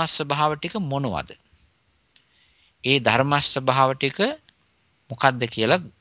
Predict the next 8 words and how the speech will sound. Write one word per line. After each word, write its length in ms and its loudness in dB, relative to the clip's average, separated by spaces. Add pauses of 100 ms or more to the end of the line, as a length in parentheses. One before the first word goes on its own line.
(100)
බලනවා. 500 2 (1500)
ඒ 200 6
තමයි 420 -2
ඔය 200 -6 (220)
සංයෝජන 760 -4
ධර්මතා 540 -2 (100)
නවය. 340 2 (1700)
ඊළඟට 540 4